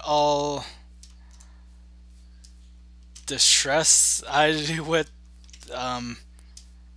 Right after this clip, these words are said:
and just the server not <laughs> wanting to work, um,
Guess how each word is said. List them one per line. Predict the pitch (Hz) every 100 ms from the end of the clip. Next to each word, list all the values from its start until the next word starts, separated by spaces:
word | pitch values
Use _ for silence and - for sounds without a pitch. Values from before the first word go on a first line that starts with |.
| - - - - - - - - -
and | 127 127
just | 143 131 - -
the | 147
server | - - 147 143 151 147 147 147 139 - - - - - - - - - -
not | 139 165 170
<laughs> |
wanting | 160 165 175
to | - 180
work, | 160 185 190 - - - - - - - - - - - - - - - - - - -
um, | 139 123 131 127 123 123 120 117